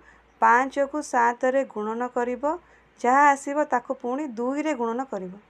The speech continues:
ବୁଝିହେଲା କ'ଣ କହିଲି? ପ୍ରଥମେ ପାଞ୍ଚର ବର୍ଗ ଲେଖିବ,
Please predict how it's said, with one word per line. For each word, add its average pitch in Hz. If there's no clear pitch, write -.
ବୁଝିହେଲା 262
କ'ଣ 254
କହିଲି? 254
ପ୍ରଥମେ 262
ପାଞ୍ଚର 240
ବର୍ଗ 247
ଲେଖିବ, 262